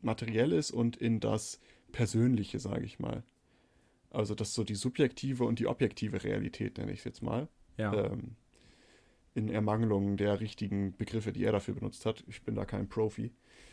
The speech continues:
Speaker 1: Ähm,
Speaker 2: Profi.
Speaker 1: Profi. Äh,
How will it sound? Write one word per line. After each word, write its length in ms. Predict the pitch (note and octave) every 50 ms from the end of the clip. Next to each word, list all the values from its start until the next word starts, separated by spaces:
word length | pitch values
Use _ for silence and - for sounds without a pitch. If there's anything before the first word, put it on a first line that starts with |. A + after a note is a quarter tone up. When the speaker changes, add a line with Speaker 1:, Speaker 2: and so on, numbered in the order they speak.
| - - - - _
Speaker 1:
Ähm, 540 | B2 A#2+ A#2 A2+ A2+ A2+ A2 A2 A2 - - -
Speaker 2:
Profi. 640 | - - B2+ B2+ C3+ D3+ D3 C#3 - - D2+ D#2 - - - _ _ _ _ _ _ - _
Speaker 1:
Profi. 460 | - A#2+ A#2+ B2+ B2 - A2+ B2 - - - - - - - - - - - _
Äh, 300 | - - A#2 A#2 A2+ A2+